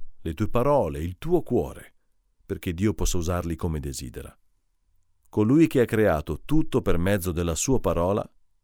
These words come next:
può fare meraviglie con ciò che gli affidi. Che cosa vuoi affidargli da oggi in poi? La paura della tua insufficienza economica?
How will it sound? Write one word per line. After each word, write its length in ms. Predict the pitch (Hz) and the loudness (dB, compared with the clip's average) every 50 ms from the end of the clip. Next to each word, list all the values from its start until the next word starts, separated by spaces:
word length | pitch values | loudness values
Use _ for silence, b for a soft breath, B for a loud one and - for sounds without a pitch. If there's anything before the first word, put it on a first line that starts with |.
| _ - | _ -2
può 120 | - 123 - | 4 6 6
fare 300 | - - 113 98 92 90 | 6 6 6 4 4 4
meraviglie 680 | 92 117 135 131 127 113 104 123 143 156 165 165 151 | 2 2 2 2 2 2 2 0 0 0 2 2 2
con 200 | - - 104 98 | 2 2 0 0
ciò 140 | - - 131 | 2 0 0
che 160 | 117 - 110 | 0 0 0
gli 80 | 101 92 | 0 0
affidi. 480 | 87 - - - 67 58 - - - - - - _ _ _ _ _ _ _ _ _ _ _ _ _ _ _ _ _ | 0 -2 -4 -8 -10 -10 -10 -12 -14 -16 -18 -20 _ _ _ _ _ _ _ _ _ _ _ _ _ _ _ _ _
Che 180 | - 110 101 - | -8 -8 -8 -4
cosa 400 | - 160 180 202 190 175 165 131 | -2 0 0 2 2 2 2 2
vuoi 200 | 117 123 127 120 | 4 4 4 4
affidargli 720 | 107 - - 110 98 98 90 80 73 69 64 64 71 67 | 2 2 0 -2 0 0 0 0 -2 -6 -8 -10 -10 -8
da 160 | 65 73 76 | -6 -4 -4
oggi 260 | 78 76 73 71 78 | -4 -4 -6 -6 -6
in 140 | 76 69 - | -6 -6 -8
poi? 360 | - 71 60 50 50 50 - _ _ _ _ _ _ _ _ | -8 -10 -12 -12 -14 -18 -20 _ _ _ _ _ _ _ _
La 180 | - - 90 92 | -4 -4 -2 0
paura 400 | - 110 104 113 120 127 131 123 | 0 2 2 4 6 6 6 6
della 200 | 107 117 113 107 | 6 4 4 2
tua 240 | - - 117 123 120 | 2 2 2 4 4
insufficienza 800 | 120 110 - 110 - - 104 98 - 123 127 127 127 117 - | 2 2 0 -2 -2 -2 -2 0 2 2 2 2 2 2 0
economica? 720 | 120 110 - 123 127 143 143 131 107 101 - - 110 110 - | 0 0 2 2 4 4 4 4 2 0 0 -2 -6 -8 -8